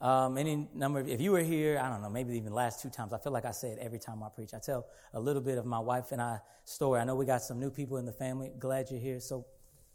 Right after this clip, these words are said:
we love you. So glad you're here. Two thousand thirteen, my wife and I had a miscarriage. Later that year, we conceived again, or later on, we conceived again. Later that year, that baby that we conceived, we lost the baby,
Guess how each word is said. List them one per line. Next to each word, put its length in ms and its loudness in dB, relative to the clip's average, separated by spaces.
we 100 -6
love 220 -2
you. 80 -10
So 180 -6
glad 240 -4
you're 80 -6
here. 180 -8
Two 100 0
thousand 360 6
thirteen, 480 0
my 100 0
wife 240 6
and 80 0
I 60 2
had 140 -4
a 60 -8
miscarriage. 640 -6
Later 220 0
that 140 2
year, 300 0
we 120 -6
conceived 440 -8
again, 280 -6
or 140 4
later 200 4
on, 180 0
we 100 -2
conceived 340 -4
again. 260 -4
Later 220 -2
that 220 -2
year, 300 0
that 200 0
baby 220 2
that 120 0
we 140 0
conceived, 440 -4
we 140 -4
lost 380 -2
the 60 -6
baby, 400 -4